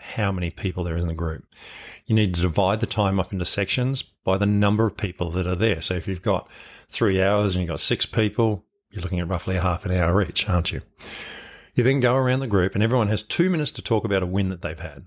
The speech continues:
So, and you use a timer for this. And this is really important. It must run to time. If you, once you go around there, you repeat that same process again and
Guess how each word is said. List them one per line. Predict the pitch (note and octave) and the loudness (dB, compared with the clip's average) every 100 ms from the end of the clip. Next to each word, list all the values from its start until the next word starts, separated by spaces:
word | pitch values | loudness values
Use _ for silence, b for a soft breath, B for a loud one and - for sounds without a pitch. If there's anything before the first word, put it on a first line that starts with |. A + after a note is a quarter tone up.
| - | -12
So, | - F#2 F#2 | -6 -6 -4
and | G2 | -2
you | G2+ | 2
use | G#2 B2+ C3 | 4 2 2
a | C3+ | -2
timer | - G2+ G2+ F2 - | 0 0 2 -2 -6
for | F2+ | -10
this. | E2 - - - _ - | -8 -4 -4 -6 _ -12
And | F#2 F#2 | -6 -2
this | C#3 | 0
is | D3+ | 0
really | G2+ A2+ A#2 | 2 2 4
important. | G2 - G2+ F2 E2 _ _ - | 2 0 -2 -4 -8 _ _ -10
It | A#2+ | -6
must | A2+ A2 C#3+ - - - | 0 0 2 -2 -6 -2
run | G#2 G#2+ G#2+ | 0 2 0
to | G#2+ | -4
time. | - - G2+ F#2 D2+ F2 _ B B B B B _ _ _ _ | -6 0 2 2 -2 -12 _ B B B B B _ _ _ _
If | D3+ D3 - - | 0 0 -2 -2
you, | C3 A#2+ | 0 0
once | C3+ C3 - | 0 0 2
you | A#2 | 2
go | A2 | 2
around | G2 G2+ G2+ F#2+ | 2 0 0 2
there, | G2+ A#2+ D#3+ C3+ - | 2 4 2 0 -4
you | A#2 G#2+ | -2 2
repeat | G#2 - - C3+ - | 2 0 -2 -2 0
that | A2 G2+ | 0 0
same | - C3 D3 | 0 2 0
process | - G#2+ G#2 G2 - | 0 2 2 -2 -4
again | E2+ G#2 F#2+ D#2+ B2 - _ _ _ _ _ - | -4 -4 -4 -4 -10 -14 _ _ _ _ _ -4
and | G#2+ G2+ F#2+ F#2 | 0 2 2 0